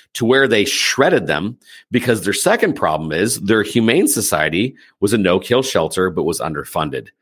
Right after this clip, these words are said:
So they decided to collect old jeans and t-shirts.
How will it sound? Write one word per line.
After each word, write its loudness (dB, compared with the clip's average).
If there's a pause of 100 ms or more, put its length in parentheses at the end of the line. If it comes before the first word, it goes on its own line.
(260)
So 0
they 2
decided 0
to 0
collect -2
old 2
jeans 2
and -2
t-shirts. -4